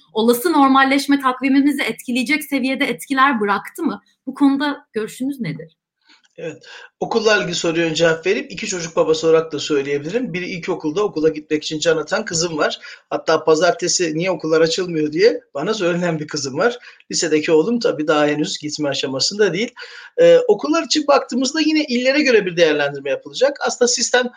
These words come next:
Speaker 2: çok da aksamayabilir okullarda. Hepimiz şunu biliyoruz ki aslında okullarına gitmesi gereken çocuklar her şeyin ötesindeler, her şeyin öncesindeler.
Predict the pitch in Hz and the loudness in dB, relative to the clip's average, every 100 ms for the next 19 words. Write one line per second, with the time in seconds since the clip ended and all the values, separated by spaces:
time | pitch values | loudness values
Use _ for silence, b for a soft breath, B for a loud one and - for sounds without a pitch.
0 | b _ 339 - 254 233 - 240 233 233 | b _ -8 -4 -2 0 2 6 6 4
1 | 233 165 - 151 143 180 247 254 240 - | 2 -2 -2 -6 -4 -4 -4 -4 -6 -6
2 | 240 240 254 302 240 - - 175 214 214 | -6 -6 -6 -6 -6 -6 -4 -2 -2 0
3 | 202 B B B _ _ - 190 240 233 | 0 B B B _ _ -6 -4 2 6
4 | 240 311 226 226 190 - 180 190 175 165 | 6 6 -2 -8 -8 -6 -4 -4 -4 -6
5 | 165 240 202 - 339 254 285 - 262 330 | -4 -4 -4 -4 -2 2 2 2 2 2
6 | 233 214 208 196 147 120 - 185 175 220 | 4 2 2 2 0 0 -2 -2 0 0
7 | 285 214 180 175 208 175 131 - | 2 0 0 -2 0 2 2 -2